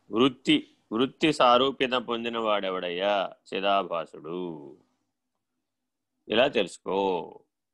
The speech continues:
ప్రతిబింబ సమానమైనటువంటి వాడని తెలుసుకో. ఆభాస ప్రతిబింబం. భాసయేత్, భాషించుట, ప్రకాశించుట.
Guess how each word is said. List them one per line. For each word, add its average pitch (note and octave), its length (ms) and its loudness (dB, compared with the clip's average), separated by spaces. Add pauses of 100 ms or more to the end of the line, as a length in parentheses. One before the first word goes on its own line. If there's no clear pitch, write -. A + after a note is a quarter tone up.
ప్రతిబింబ A#2+ 500 0
సమానమైనటువంటి G#2+ 1120 0
వాడని G2 380 0
తెలుసుకో. F#2+ 760 -2
ఆభాస G2 760 4 (600)
ప్రతిబింబం. D#2+ 800 -8 (840)
భాసయేత్, A2+ 1200 2
భాషించుట, A2 800 0 (400)
ప్రకాశించుట. F#2+ 840 -4